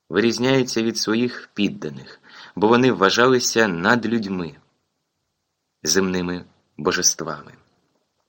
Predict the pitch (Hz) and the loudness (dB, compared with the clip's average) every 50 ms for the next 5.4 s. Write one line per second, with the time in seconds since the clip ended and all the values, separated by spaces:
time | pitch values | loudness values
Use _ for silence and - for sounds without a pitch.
0 | _ _ _ _ _ _ - 98 92 - 110 107 110 113 117 113 110 - - _ | _ _ _ _ _ _ -6 -6 0 2 4 4 6 6 4 4 2 -4 -18 _
1 | _ _ _ _ _ _ _ _ _ _ _ - - - 92 95 95 92 90 - | _ _ _ _ _ _ _ _ _ _ _ -12 -4 -2 0 0 0 -2 0 4
2 | 104 113 113 104 - - 85 - - - 101 107 110 107 101 98 92 90 - - | 4 4 4 4 2 0 -4 -4 0 2 4 4 4 4 4 4 2 0 -6 -14
3 | - - _ _ _ _ _ _ _ - - 73 73 78 - - 95 92 92 92 | -20 -20 _ _ _ _ _ _ _ -12 -12 -10 -8 -6 0 0 0 2 2 2
4 | 95 101 107 107 98 92 - - - - 87 85 85 92 107 117 107 98 92 - | 4 4 4 4 4 2 0 -2 -4 -4 -2 -2 0 2 2 2 2 2 0 -2
5 | - - - 92 90 90 85 | -6 -4 -2 0 0 -2 -2